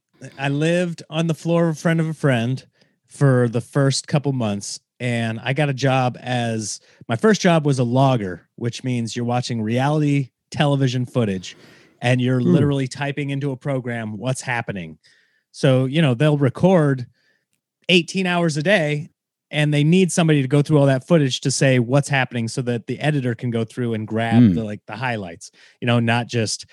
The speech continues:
Speaker 1: the three hours where the camera was just focusing on somebody tying their shoe. We need, and so I did it with this company called,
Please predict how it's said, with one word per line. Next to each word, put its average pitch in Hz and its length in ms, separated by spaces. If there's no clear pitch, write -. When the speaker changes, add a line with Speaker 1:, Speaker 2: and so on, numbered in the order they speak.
Speaker 1:
the 113 100
three 131 380
hours 117 420
where 113 80
the 104 80
camera 120 340
was 107 140
just - 300
focusing 113 420
on 107 100
somebody 104 280
tying 107 320
their 92 100
shoe. 95 400
We 117 80
need, 107 440
and 131 240
so 123 460
I 131 60
did 165 160
it 160 80
with 160 100
this 147 160
company 151 440
called, 135 540